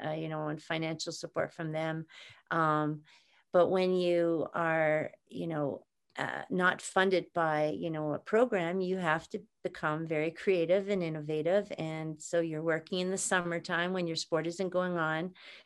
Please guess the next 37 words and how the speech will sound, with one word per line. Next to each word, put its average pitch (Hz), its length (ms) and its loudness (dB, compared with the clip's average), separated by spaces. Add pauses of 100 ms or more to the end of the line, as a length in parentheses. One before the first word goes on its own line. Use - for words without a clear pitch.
and 170 140 0
you're 175 100 4
training. 180 640 0
And 170 140 -2 (220)
so - 160 4
there 190 180 8
is 190 360 6
a 165 100 2
bit 170 220 6
of 170 280 2
that 165 360 2
balance 175 680 6
there 165 260 6
that 160 160 4
I 156 120 6
had. 170 480 4
And 170 160 0
then, 165 180 2
of 165 120 -4
course, 165 280 0
lost 170 580 4 (320)
once, 180 340 -2
uh, 156 400 6 (400)
once 180 240 2
I 170 160 10
had, 165 440 4 (100)
um, 143 400 0 (240)
you 160 160 -2
know, 143 320 0 (320)
uh, 151 180 0
some 151 240 -6
funding, 190 560 4
which 165 340 -2 (440)
of 165 160 -10
course 269 380 8
actually 165 340 0
supports - 960 4